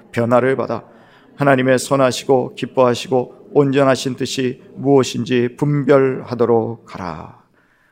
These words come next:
우리 몸을 하나님이 기뻐하시는, 예, 오늘도 우리 본 말라기에서도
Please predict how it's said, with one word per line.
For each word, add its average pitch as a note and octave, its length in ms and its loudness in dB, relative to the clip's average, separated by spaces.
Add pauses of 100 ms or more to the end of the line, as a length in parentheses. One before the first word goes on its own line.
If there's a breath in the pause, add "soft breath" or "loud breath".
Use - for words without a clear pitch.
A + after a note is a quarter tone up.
(120)
우리 G3 240 2
몸을 F3 580 2 (720)
하나님이 F#3+ 540 -2
기뻐하시는, - 680 -8 (440)
예, - 120 -20 (100)
오늘도 F3+ 420 4 (240 loud breath)
우리 F3 200 0
본 E3 180 0
말라기에서도 D3+ 840 0